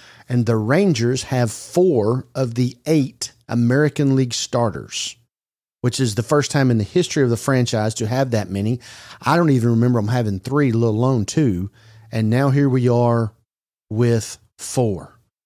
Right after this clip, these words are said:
The shortstop, the second baseman, the third baseman,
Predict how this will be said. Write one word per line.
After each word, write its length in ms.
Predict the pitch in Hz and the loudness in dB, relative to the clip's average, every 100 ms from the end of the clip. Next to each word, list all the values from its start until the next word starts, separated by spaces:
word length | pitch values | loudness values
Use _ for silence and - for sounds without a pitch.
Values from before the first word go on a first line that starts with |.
| _ _ _ - | _ _ _ -12
The 80 | 107 | -4
shortstop, 600 | 147 143 - 147 135 - | -2 -2 0 0 0 -4
the 80 | |
second 360 | 117 143 127 113 | -4 -2 -2 -2
baseman, 400 | 127 131 - 120 | 0 0 0 0
the 80 | 104 | 0
third 340 | - 180 165 | 0 0 2
baseman, 580 | 120 117 - 123 117 120 | 0 0 0 0 0 -2